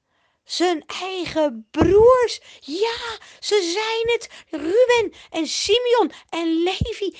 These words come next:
en Juda en Dan en Naphtali en Gad en Aser en Issachar en Zebulon. Maar niet Benjamin.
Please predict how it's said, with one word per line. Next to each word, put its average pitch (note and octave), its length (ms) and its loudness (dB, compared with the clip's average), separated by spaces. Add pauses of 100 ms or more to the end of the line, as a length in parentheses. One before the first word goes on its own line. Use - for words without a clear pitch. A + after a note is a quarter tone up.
(120)
en D4+ 220 -4
Juda G4+ 520 4 (180)
en D4 320 -8
Dan G4 340 0 (160)
en C#4 220 -4
Naphtali A4 720 -2
en C4+ 200 -12
Gad - 360 -16 (160)
en G4 180 -4
Aser F4+ 460 -8 (140)
en F4+ 160 -2
Issachar D#4 580 -4 (180)
en A4+ 200 -2
Zebulon. C#4 640 0 (2250)
Maar G3+ 300 -14
niet F4 520 -10
Benjamin. C4+ 720 -14